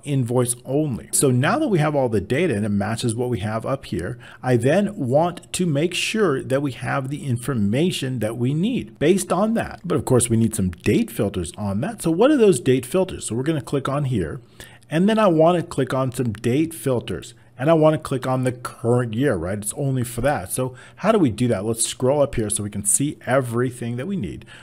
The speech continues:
We're gonna click on here, the row numbers. We're gonna click on date filters here. Sorry, it's a little bit off the screen. And I wanna click the current year. So this year is the one I wanna focus on,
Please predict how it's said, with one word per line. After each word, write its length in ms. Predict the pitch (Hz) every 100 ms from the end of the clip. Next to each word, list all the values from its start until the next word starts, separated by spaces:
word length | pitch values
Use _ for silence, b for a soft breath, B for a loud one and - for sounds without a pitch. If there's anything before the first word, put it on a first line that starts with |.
| B
We're 120 | - 208
gonna 180 | 220
click 380 | 190 - 131 123 -
on 320 | 123 110 98
here, 180 | - 143
the 140 | 113
row 240 | 104 143 269
numbers. 480 | 123 95 90 95 -
We're 100 | 117
gonna 140 | 117
click 200 | 120 113
on 280 | 101 98 92 -
date 260 | 131 185
filters 380 | - 110 113 104
here. 100 | 107
Sorry, 220 | 101 104
it's 80 | 101
a 40 |
little 120 | 101 104
bit 100 | 107
off 160 | 107
the 100 | -
screen. 380 | 113 - 90 95 B B B B
And 160 | 214 240
I 60 |
wanna 320 | 202 151 147
click 340 | 143 - 123 123
the 80 | 123
current 580 | - - 104 110 113 -
year. 500 | 107 104 147 131 92
So 200 | - 90
this 600 | 90 - 135 190 - -
year 160 | 151
is 80 | 151
the 80 | 135
one 180 | 135 135
I 60 |
wanna 220 | 127 123 120
focus 360 | 120 110 110
on, 200 | - 82